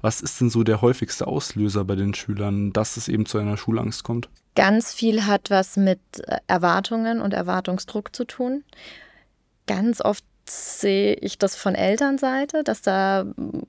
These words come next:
Speaker 2: teils entweder unrealistische Ziele und Erwartungen da sind oder so die eigene Biografie. Also ich wollte ja eigentlich immer Arzt werden und deswegen muss jetzt auf jeden Fall meine Tochter da den Weg einschlagen und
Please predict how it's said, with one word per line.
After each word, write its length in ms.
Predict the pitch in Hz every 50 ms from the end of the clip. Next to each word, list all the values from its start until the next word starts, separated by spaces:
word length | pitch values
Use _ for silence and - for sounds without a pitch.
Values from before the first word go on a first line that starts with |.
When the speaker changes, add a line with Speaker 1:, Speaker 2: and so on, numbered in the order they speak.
| - _ _ _ _ -
Speaker 2:
teils 360 | 180 196 185 190 196 - -
entweder 420 | - - 190 202 - 196 202 - -
unrealistische 1000 | 214 233 247 247 233 233 226 226 240 - - - 240 - - 233 214 220 220 214 -
Ziele 400 | - - - 233 240 240 247 233
und 120 | 226 233
Erwartungen 520 | 233 - 202 208 214 226 - 233 233 226 220
da 180 | 220 208 220
sind 200 | 214 220 226 - -
oder 360 | - 202 214 240 277 320 226 202
so 80 | 202
die 160 | 175 - -
eigene 320 | - 190 202 254 262 294 277
Biografie. 800 | - - 202 202 190 - 185 185 196 - - 247 240 240 240 - - - -
Also 240 | - 190 - 180 165 - - - - - - -
ich 220 | - 247 240 208
wollte 200 | 185 196 202 196
ja 60 | 180
eigentlich 300 | 175 196 196 180 - -
immer 240 | - 233 233 214 160
Arzt 300 | - 147 226 - - -
werden 320 | 214 202 196 214 220 214
und 140 | - 185 185
deswegen 300 | 196 185 - 185 185 180
muss 120 | 180 185 185
jetzt 180 | 190 - -
auf 80 | 180 -
jeden 240 | - 175 180 202 202
Fall 160 | - 190 180
meine 220 | 180 175 170 170
Tochter 340 | 160 - 175 190 - 190 180
da 140 | 175 165 165
den 160 | 160 156 156
Weg 180 | 170 - - -
einschlagen 560 | 226 233 240 - 226 214 214 226 220 220 214
und 200 | - 185 175